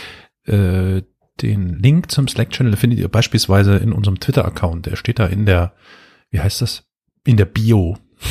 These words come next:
<laughs> Link in Bio steht da drin. Da könnt ihr draufklicken und dann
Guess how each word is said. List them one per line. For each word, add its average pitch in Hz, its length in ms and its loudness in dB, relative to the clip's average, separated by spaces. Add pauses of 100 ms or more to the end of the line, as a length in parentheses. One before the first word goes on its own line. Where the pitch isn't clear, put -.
<laughs> - 420 -8
Link 120 420 0
in 127 240 4
Bio 120 580 2
steht - 280 -6
da 92 60 2
drin. 104 300 0 (840)
Da - 100 -4
könnt 104 220 -2
ihr 98 40 0
draufklicken 104 540 0
und 95 200 0
dann 87 300 0